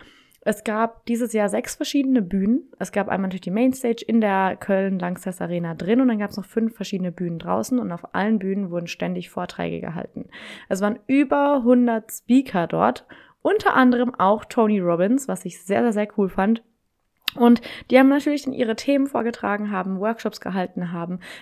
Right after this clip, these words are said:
ähm, Meet and Greets gemacht. Es gab einzelne Stände von anderen Unternehmen. Du hast Leute kennengelernt. Und es waren im Prinzip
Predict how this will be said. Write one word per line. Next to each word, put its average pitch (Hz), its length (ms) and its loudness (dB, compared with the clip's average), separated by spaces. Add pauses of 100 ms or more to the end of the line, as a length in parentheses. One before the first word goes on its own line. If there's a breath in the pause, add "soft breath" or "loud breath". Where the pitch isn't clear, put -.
(140 loud breath)
ähm, 190 280 -2
Meet 233 160 2
and 277 180 -2
Greets 277 320 2
gemacht. 233 340 -2
Es - 100 -14
gab 196 180 -4
einzelne 202 320 -4
Stände 214 320 -2
von 220 180 -4
anderen 220 260 -4
Unternehmen. 254 680 0
Du 214 60 -6
hast 220 200 -10
Leute 254 220 -4
kennengelernt. 196 540 -6 (360 loud breath)
Und 220 60 0
es 214 120 -4
waren 254 220 0
im 254 80 2
Prinzip 240 400 -2